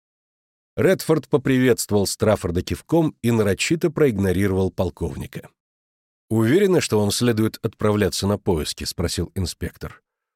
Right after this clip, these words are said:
«У вас неважный вид». Редфорд пожал плечами. «Что это все тут пили?» —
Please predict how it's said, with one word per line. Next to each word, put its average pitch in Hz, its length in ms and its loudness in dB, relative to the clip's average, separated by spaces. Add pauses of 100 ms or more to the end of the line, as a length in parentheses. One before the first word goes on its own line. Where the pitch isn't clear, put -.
«У 101 120 -2
вас 120 500 0
неважный 117 640 2
вид». - 340 -4 (560)
Редфорд - 500 -2
пожал 87 300 -2
плечами. 90 600 -6 (1400)
«Что - 240 0
это 117 160 0
все 123 200 -2
тут 117 220 -2
пили?» — - 440 -4